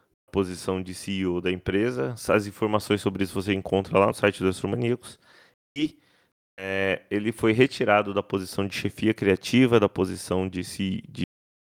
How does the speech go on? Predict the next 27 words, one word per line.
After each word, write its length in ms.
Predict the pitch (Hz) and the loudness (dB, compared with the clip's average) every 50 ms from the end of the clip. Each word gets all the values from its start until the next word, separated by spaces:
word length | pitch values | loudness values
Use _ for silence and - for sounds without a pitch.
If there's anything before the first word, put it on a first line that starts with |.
| _ _ _ _ - | _ _ _ _ -10
de 60 | 92 | -10
C 220 | - - - 107 101 | -8 -4 -2 0 2
E 100 | 92 92 | 4 4
O 240 | 92 92 92 92 - | 6 6 4 2 2
da 100 | - 87 | 0 -2
empresa. 560 | 95 98 - - 120 131 143 131 127 139 131 - _ - - _ _ | -2 0 4 6 6 6 6 4 0 -4 -6 -8 _ -20 -20 _ _
O 200 | - - 113 110 | -4 -4 -2 0
braço 440 | 95 90 104 - 107 110 110 - - | 2 4 8 10 10 10 10 6 0
direito 400 | 110 104 104 98 101 101 - - | -4 2 4 4 4 4 2 0
dele, 240 | 95 92 95 92 90 | 0 2 2 2 2
John 240 | 92 101 104 98 98 | 2 2 2 4 4
Laurinaitis, 560 | 98 95 95 92 92 92 92 92 92 - - | 4 4 4 4 2 0 0 -2 -2 -6 -10
foi 420 | - - - 117 143 151 139 131 _ _ _ _ _ _ | -8 0 4 4 4 4 2 -2 _ _ _ _ _ _
retirado. 840 | - - - - - 117 101 95 95 107 110 107 107 113 113 110 113 - _ _ _ _ _ _ _ _ _ _ _ _ _ _ _ - | -16 -12 -6 0 4 6 8 8 8 8 6 4 2 -2 -6 -6 -12 -18 _ _ _ _ _ _ _ _ _ _ _ _ _ _ _ -4
Ele 120 | 95 98 | -4 -2
ia 180 | 101 - 110 101 | -2 -2 -4 -4
tomar 180 | - 107 104 | -2 0 0
uma 140 | 107 107 98 | 0 0 -2
surra, 300 | - - 104 104 95 101 | -2 0 0 0 0 0
mas 280 | 95 95 92 90 - - | 0 0 0 -2 -2 -2
foi 200 | - - 95 90 | 0 2 2 2
simplesmente 540 | - - 87 - - - 95 92 87 - | 0 -4 -10 -10 -8 -4 -4 -4 -4 -6
retirado 500 | - - - - 95 87 90 90 87 90 | -8 -6 -2 0 2 4 4 2 2 -2
da, 260 | 90 90 90 87 87 90 | -6 -8 -8 -6 -8 -8
da 120 | 92 90 | -10 -10
posição 420 | - - 92 90 - - 95 92 | -10 -10 -12 -12 -10 -10 -10 -10
de 360 | 92 90 87 90 90 87 82 | -8 -6 -6 -6 -6 -6 -8